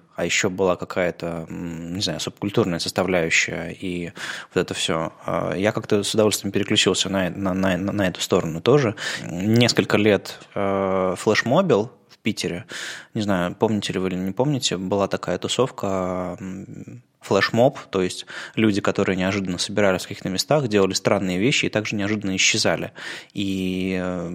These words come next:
сюрре-, сюрреалистичная такая картина была. А, то есть, не знаю, там к-, крупнейшие питерские акции, там около шестисот человек,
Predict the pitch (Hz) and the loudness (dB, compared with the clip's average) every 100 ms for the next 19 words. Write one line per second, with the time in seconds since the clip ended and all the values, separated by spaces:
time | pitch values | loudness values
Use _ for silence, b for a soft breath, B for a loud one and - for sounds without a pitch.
0 | 85 92 87 - - - - - 135 123 | -8 -8 -8 -10 -14 -18 -8 0 4 4
1 | 127 - 135 127 127 135 - 95 - 90 | 2 4 6 6 4 2 0 0 -2 0
2 | - - 143 139 95 87 80 - B B | 0 2 4 4 4 2 0 -6 B B
3 | B - 92 90 87 82 80 78 67 90 | B 2 4 4 4 2 0 -4 -4 -4
4 | 90 - 95 101 98 90 87 85 85 - | -2 -2 -2 -2 -2 -2 -2 -6 -8 -12
5 | - - 113 117 104 - 98 - 95 - | -10 -2 0 2 4 2 0 0 0 4
6 | 95 104 - - 87 82 - 76 85 - | 4 4 2 0 -2 -4 -8 -6 -4 2
7 | 95 - - - 95 - 98 87 101 - | 4 2 2 4 4 2 2 4 2 0